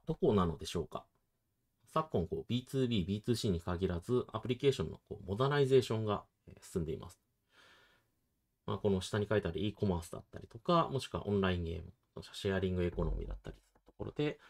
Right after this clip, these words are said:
こう、非常にみんな、あのー、パフォーマンスとかが良くなっている。で、これはなぜかというと、人間不便なものには戻れないからですね。これらの、えー、モダンアプリケーションの要求は年々高くなる傾向にあります。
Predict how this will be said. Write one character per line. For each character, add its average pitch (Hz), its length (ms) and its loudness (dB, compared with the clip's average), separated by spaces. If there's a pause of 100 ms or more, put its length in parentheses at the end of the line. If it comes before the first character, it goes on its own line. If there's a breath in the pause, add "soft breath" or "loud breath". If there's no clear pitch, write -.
(320 soft breath)
こ 110 100 0
う、 - 40 2
非 151 120 -4
常 160 220 4
に 147 240 -2 (220)
み 127 80 0
ん 123 100 2
な、 120 200 -2
あ 117 180 -4
の 95 100 -6
ー、 92 360 -8 (520)
パ 101 60 0
フ 107 80 4
ォ 110 40 6
ー 104 40 4
マ 104 100 2
ン 101 60 -2
ス - 40 -20
と 101 120 0
か - 100 -6
が - 220 -12
良 101 100 -2
く 95 100 0
な 78 60 -4
っ - 80 -18
て - 140 -16
い - 60 -16
る。 - 60 -20 (1080 soft breath)
で、 143 100 2
こ 135 100 0
れ 170 80 4
は 175 200 4
な 175 140 6
ぜ 220 100 0
か 127 100 0
と - 140 2
い 90 40 4
う 85 60 0
と、 85 220 6
人 127 120 0
間 185 100 6
不 220 140 -2
便 226 160 0
な 101 100 2
も 82 100 0
の 80 80 0
に 80 100 -4
は 73 60 -8
戻 95 240 2
れ 185 100 4
な 185 140 2
い - 40 -8
か - 120 -16
ら - 60 -18 (180)
で 82 80 -16
す - 100 -12
ね。 117 200 -4 (960)
こ 147 60 0
れ 151 80 0
ら 143 100 2
の、 147 260 2
え 87 160 -4
ー、 85 40 -2
モ 107 160 2
ダ 147 80 2
ン 147 120 2
ア 143 60 0
プ 143 80 -2
リ 143 100 0
ケ 143 120 4
ー 135 40 8
シ 113 100 0
ョ - 20 2
ン - 20 2
の 82 80 2
要 80 140 0
求 - 160 -6
は 123 180 2
年 160 240 4
々 175 220 2
高 139 220 -4
く - 100 -4
な - 100 -4
る - 160 -12
傾 - 160 -6
向 - 120 -4
に - 100 -14
あ - 20 -20
り - 160 -20
ま - 80 -20
す。 - 140 -20